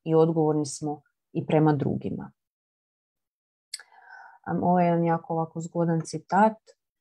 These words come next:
da mi možemo smatrati kako je zgodno živjeti s iluzijom da su okolnosti ili drugi ljudi odgovorni za kvalitetu našeg života,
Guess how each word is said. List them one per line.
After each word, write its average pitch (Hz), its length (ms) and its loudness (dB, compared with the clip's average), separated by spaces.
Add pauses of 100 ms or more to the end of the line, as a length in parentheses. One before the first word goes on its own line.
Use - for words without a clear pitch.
(140)
da 175 100 -2
mi 175 160 6
možemo 190 420 4
smatrati 156 680 -4
kako 160 260 -4
je 160 40 4
zgodno 175 460 4
živjeti 175 440 0
s - 160 -8
iluzijom 170 520 2
da 160 80 0
su 160 200 -4
okolnosti 165 720 -2
ili 160 180 0
drugi 196 320 4
ljudi 156 340 2
odgovorni 151 580 -2
za 151 120 -10
kvalitetu 156 640 -2
našeg 151 320 -8
života, 196 680 -2